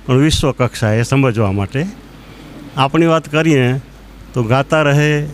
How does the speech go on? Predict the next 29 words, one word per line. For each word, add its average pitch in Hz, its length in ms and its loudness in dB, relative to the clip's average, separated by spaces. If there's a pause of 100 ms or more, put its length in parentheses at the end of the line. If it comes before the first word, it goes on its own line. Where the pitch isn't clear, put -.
મેરા 135 260 2
દિલ 123 400 0 (760)
માધાપરની 139 640 0
સંસ્થા 131 440 0
છે. 139 240 0 (840)
લગભગ 143 460 0
દર 151 260 2
વર્ષે 143 480 0 (680)
એકાદ 147 340 2
પ્રોગ્રામ 139 400 2
આપે 143 300 0
છે 117 160 0 (840)
અને 135 160 0
એ - 20 2
પ્રોગ્રામ 147 580 0
જેને 160 400 -2
કહીને 196 180 0
માણવા 156 360 2
લાયક 131 420 0
હોય 113 380 2
છે. 101 260 -2 (840)
અને 123 180 2
સંગીતની 156 640 2
સાથે 151 340 0
સાથે 143 520 0 (640)
એ 147 40 0
લોકો 147 280 2
જીવદયાને 156 600 2
પણ 135 320 -2